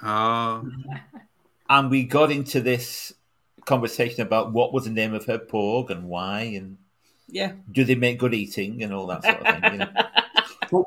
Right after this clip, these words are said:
Speaker 4: can you remember the name of the porg?
Speaker 2: I can't remember the
Speaker 3: No.
Speaker 2: name of, no, I can't.
Speaker 3: I can
Speaker 1: Dave.
Speaker 3: remember she, she was, she was dressed sort of in quite sort of a, an elaborate outfit, and I remember saying, "Oh, gosh,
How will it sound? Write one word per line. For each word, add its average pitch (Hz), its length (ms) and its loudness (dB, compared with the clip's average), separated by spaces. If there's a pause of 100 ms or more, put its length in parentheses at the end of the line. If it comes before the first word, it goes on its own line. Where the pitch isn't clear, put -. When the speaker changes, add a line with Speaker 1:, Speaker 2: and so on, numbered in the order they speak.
(140)
Speaker 4:
can - 180 -6
you 170 60 2
remember 185 260 0
the 165 60 -2
name 175 240 0
of - 100 -2
the 120 60 -12
porg? 110 480 -10 (480)
Speaker 2:
I - 100 6
can't 311 260 6
remember 214 300 4
the 208 100 10
Speaker 3:
No. 220 180 12
Speaker 2:
name 208 100 12
of, 202 60 8
no, 202 100 10
I 180 120 12
can't. 185 680 4
Speaker 3:
I - 60 4
can 120 120 6
Speaker 1:
Dave. 233 100 6
Speaker 3:
remember 247 400 6
she, 277 320 -2
she 262 240 0
was, 240 180 -4 (160)
she 226 220 -4
was 220 120 -6
dressed - 440 -2
sort 202 140 -4
of 202 100 -6
in 185 140 -8
quite 185 340 -4 (120)
sort 180 200 -8
of 165 100 -6
a, 165 320 -2 (380)
an 175 80 -4
elaborate 180 600 -2
outfit, 165 580 -8
and 165 120 -4
I 165 60 -2
remember 170 340 -4
saying, 170 460 -4
"Oh, 160 240 -2
gosh, 160 160 -4